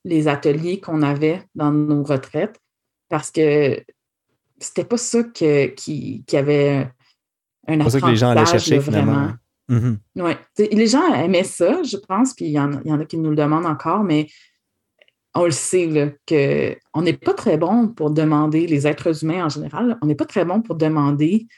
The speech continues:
Speaker 1: puis reconnaître ce qui nous fait du bien.
Speaker 2: Mhm.
Speaker 1: Et c'est en le vivant, puis là, tu le vis une fois, puis deux fois, puis là, tu te sens tellement bien après une retraite, puis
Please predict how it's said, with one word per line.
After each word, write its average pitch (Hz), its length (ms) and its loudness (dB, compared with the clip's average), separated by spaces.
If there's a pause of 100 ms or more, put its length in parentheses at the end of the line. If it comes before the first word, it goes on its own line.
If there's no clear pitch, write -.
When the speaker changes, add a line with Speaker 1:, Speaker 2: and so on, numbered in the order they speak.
(480)
Speaker 1:
puis 151 180 -2
reconnaître 165 720 0
ce - 220 -8
qui - 160 -8
nous 156 140 -2
fait 196 180 0
du 170 140 -6
bien. 135 220 0 (460)
Speaker 2:
Mhm. 120 440 0 (240)
Speaker 1:
Et 147 400 -4
c'est - 240 -2
en 151 120 2
le 175 120 0
vivant, 175 560 0 (600)
puis 226 120 0
là, 226 40 -6
tu - 160 -6
le 165 60 -4
vis 196 320 2
une 165 140 0
fois, 226 180 0
puis 247 80 -12
deux 165 100 2
fois, 220 140 0
puis 214 140 -2
là, 185 40 -4
tu - 120 -10
te - 80 -20
sens 165 160 -2 (100)
tellement 220 440 2
bien 190 580 2
après - 340 -2
une 185 140 -4
retraite, 160 480 -2
puis - 80 -20